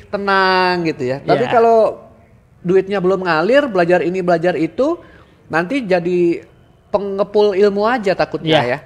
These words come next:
Speaker 1: Jadi salah
Speaker 2: Betul.
Speaker 1: satu kemudahan yang ditawarkan oleh Upsell adalah landing page-nya udah disediain.
Speaker 2: Landing page untuk tiap produk tuh ada, gitu. Jadi
Speaker 1: Tinggal generate aja gitu ya?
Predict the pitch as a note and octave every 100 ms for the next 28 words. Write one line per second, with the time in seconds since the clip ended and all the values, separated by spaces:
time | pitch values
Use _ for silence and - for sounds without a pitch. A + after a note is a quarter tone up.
0 | - - - - D#3+ A#3 G3+ G3 G3 F#3
1 | F3+ F3+ F3+ F3 E3+ G3+ A#3+ F3+ D#3 D#3
2 | D3+ D#3+ E3+ E3 D#3+ D#3+ D#3+ - G3+ -
3 | G#3 C3+ B2 F#3+ C4+ - D#3 C#3+ C#3 A3
4 | - - - - - - F3+ G3+ G#3 F#3+
5 | G#3+ F4+ D4 F#3 E3+ F#3+ G#4+ G3 D#3+ C3+
6 | - - F3 F#3 F#3 F3+ F3 F#3 F#3+ E3+
7 | F#3 F#3 E3 F3 F3+ B3+ G#3+ D3 D3+ -
8 | - - D3 C#3 C#3+ E3+ F#3 G#3 F3+ G3+
9 | G#3 A3 F#3+ G3 G3+ D#3+ C#3 C#3+